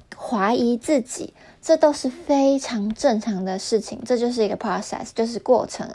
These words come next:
而已。每一个人都曾经历，我相信非常成功的 YouTuber 或是非常成功的 podcast 也都会有一样的这个过程，所以你其实就是在成功的路上而已，这是必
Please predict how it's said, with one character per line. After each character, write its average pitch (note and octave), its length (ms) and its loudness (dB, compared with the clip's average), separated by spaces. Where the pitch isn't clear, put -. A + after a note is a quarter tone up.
而 - 60 -6
已。 - 120 -10
每 A3+ 160 -2
一 A#3 140 -4
个 A#3 140 4
人 G3+ 180 -2
都 G#3+ 140 0
曾 F#3 260 -6
经 F#3 260 -6
历， F#3+ 160 -8
我 G#3+ 140 -4
相 B3 260 -4
信 A#3 300 -6
非 D4+ 100 0
常 B3 120 0
成 A3 260 -4
功 A3 220 -2
的 G3+ 380 -2
YouTuber G#3 720 -6
或 G#3 100 -4
是 A3 120 -4
非 G#3 180 -4
常 F#3+ 240 -6
成 A3 220 0
功 A3 180 2
的 G#3+ 80 0
podcast G3+ 600 -6
也 F#3+ 160 -2
都 G#3+ 340 4
会 A3+ 300 2
有 - 200 -8
一 F3+ 140 -6
样 G3 320 -4
的 - 220 -8
这 A#3 100 -4
个 G3 120 -2
过 G3 260 -2
程， - 320 -14
所 C4 140 -2
以 B3+ 80 2
你 G#3 160 0
其 G3+ 200 -6
实 G3+ 140 -2
就 A3 140 -4
是 G#3 260 -2
在 G3+ 320 -4
成 F#3 220 -6
功 F#3 180 -2
的 F3+ 120 -2
路 F#3 200 0
上 - 320 -10
而 - 140 -10
已， - 280 -14
这 - 80 -6
是 G#3+ 100 -2
必 G3+ 260 -4